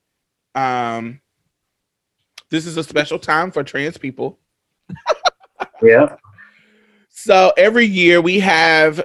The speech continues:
Speaker 1: two days that are, I guess they would be, like, our holidays, our trans holidays.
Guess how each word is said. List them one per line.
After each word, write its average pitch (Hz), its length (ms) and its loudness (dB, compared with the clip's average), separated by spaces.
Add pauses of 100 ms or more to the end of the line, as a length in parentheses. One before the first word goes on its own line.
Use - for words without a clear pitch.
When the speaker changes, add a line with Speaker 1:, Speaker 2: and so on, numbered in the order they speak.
(120)
Speaker 1:
two 233 260 -4
days 143 560 2
that 151 100 -2
are, 135 460 2
I 190 100 0
guess 262 200 0
they 233 100 4
would 214 160 0
be, 190 120 -2
like, 180 260 2
our 156 240 4
holidays, 117 680 -4
our 127 220 -6
trans 131 440 -10
holidays. 98 840 -8